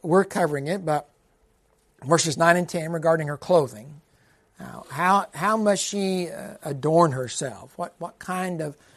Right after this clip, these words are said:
of clothing must she attire herself with? And then he says in verse eleven, "A woman must quietly receive with entire, a woman must quietly receive instruction with entire submissiveness.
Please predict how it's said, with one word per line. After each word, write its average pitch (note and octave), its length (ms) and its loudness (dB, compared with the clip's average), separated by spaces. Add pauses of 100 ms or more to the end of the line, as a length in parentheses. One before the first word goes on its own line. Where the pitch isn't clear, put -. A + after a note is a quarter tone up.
(220)
of - 200 -16
clothing D#3 540 4
must C#3+ 180 -4
she D#3 520 -4
attire D3 420 -2
herself C3 560 -4
with? B2+ 240 -4 (420)
And A3 80 0
then C#4 80 8
he D4+ 120 6
says G#3 400 8
in F3 100 0
verse F3+ 220 2
eleven, E3+ 420 4 (400)
"A F3+ 80 2
woman B3 480 6
must G#3+ 240 4
quietly C4 560 0
receive A#3 640 -2
with F#3+ 300 -2
entire, G3 680 -2
a F#3 120 -6
woman A3 340 -2
must G3 300 -4
quietly A3+ 400 0
receive G3+ 320 -2
instruction F3 640 -4
with E3 180 -2
entire G3 640 -2
submissiveness. E3 960 -4